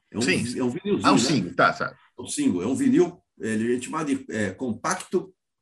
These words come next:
Speaker 2: Duplo,
Speaker 1: duplo.
Speaker 2: né? Com quatro
Speaker 1: Compacto
Speaker 2: músicas.
Speaker 1: duplo, é. Cara, o estúdio, você vai se lembrar, você lembra de um, de um selo que existia no Brasil, que lançava umas músicas pop americanas? Chamava, é, puta, como é que era o nome do selo, cara? Bom, vou lembrar daqui a pouco. Mas
Speaker 2: Tá bom.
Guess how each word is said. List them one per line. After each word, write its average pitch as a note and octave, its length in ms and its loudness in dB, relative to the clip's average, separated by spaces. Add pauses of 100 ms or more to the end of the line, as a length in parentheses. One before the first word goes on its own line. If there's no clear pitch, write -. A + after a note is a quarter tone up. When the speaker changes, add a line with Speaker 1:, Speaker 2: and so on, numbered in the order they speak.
(340)
Speaker 2:
Duplo, F#3 240 8
Speaker 1:
duplo. - 160 -4
Speaker 2:
né? D#3+ 100 4
Com A#2 140 -4
quatro C3+ 240 2
Speaker 1:
Compacto A2 400 2
Speaker 2:
músicas. - 20 -4
Speaker 1:
duplo, G#2+ 240 -6
é. - 160 -14 (1120)
Cara, F#3 180 2
o B3 80 6
estúdio, G#3+ 540 6
você G#3+ 220 0
vai A#3+ 80 2
se A#3 180 0
lembrar, C#3+ 320 0
você G#3+ 140 -2
lembra A#3+ 200 -2
de G3+ 60 2
um, - 140 -2
de D#3 60 -2
um D3 80 2
selo D#3+ 440 2
que - 80 -4
existia A#2+ 300 0
no B2 80 2
Brasil, A2 420 2
que C3+ 60 2
lançava B2+ 280 2
umas A2+ 180 0
músicas - 360 0
pop - 320 -6 (160)
americanas? G#2 840 -2 (360)
Chamava, A#2+ 420 0
é, F#2+ 480 0 (580)
puta, - 220 -8
como C3 140 -2
é D3 40 -4
que D3+ 60 -6
era C3+ 60 -2
o - 20 2
nome C3+ 140 2
do G2 60 -2
selo, A2 400 -2
cara? D#2+ 340 -8 (500)
Bom, B2+ 140 2
vou E3 120 2
lembrar E3 200 2
daqui D#3+ 160 0
a A#2 60 0
pouco. G2 420 -2
Mas C3+ 220 0
Speaker 2:
Tá - 80 2
bom. G2 120 2